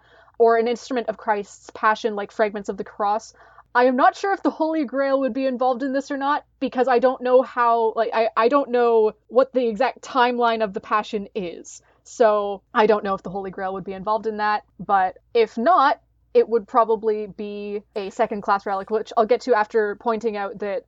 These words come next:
Catholic altars, they aren't absolutely required to, but they're supposed to hold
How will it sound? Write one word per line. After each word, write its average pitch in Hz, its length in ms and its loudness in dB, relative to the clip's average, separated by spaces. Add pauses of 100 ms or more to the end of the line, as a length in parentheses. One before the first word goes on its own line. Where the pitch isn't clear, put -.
Catholic 254 440 0
altars, 311 640 -8
they 269 100 2
aren't 285 220 -2
absolutely 233 480 0
required 202 640 -4
to, 320 300 -8
but 233 100 0
they're 220 120 -2
supposed - 500 -4
to 240 80 0
hold 196 460 -6